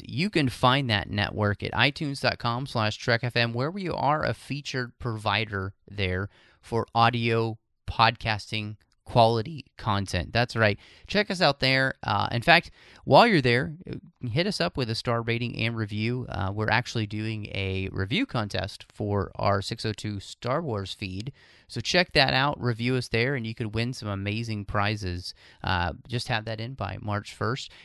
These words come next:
You can also find the network on our own website at trek dot F M.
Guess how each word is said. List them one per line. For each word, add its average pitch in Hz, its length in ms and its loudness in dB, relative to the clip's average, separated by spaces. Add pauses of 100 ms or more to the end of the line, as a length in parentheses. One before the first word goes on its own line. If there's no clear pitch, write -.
You 180 100 -2
can 190 80 0
also 214 260 -2
find 175 300 0
the 120 140 0
network 143 420 0
on 120 160 -2
our 120 140 -2
own 127 280 -4
website 110 440 -2
at - 120 -10
trek - 320 0 (140)
dot 101 220 4
F 98 180 0
M. 113 280 0